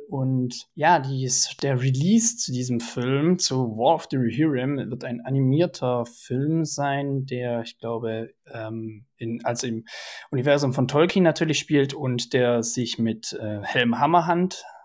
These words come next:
also dem Helden von Rohan, zusammensetzt oder auseinandersetzt. Und der soll in, am dreizehnten zwölften zweitausendvierundzwanzig in den U S A erscheinen.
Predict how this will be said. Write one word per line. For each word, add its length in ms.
also 280
dem 220
Helden 380
von 220
Rohan, 720
zusammensetzt 720
oder 160
auseinandersetzt. 840
Und 380
der 140
soll 540
in, 440
am 180
dreizehnten 560
zwölften 380
zweitausendvierundzwanzig 1400
in 140
den 260
U 200
S 200
A 240
erscheinen. 720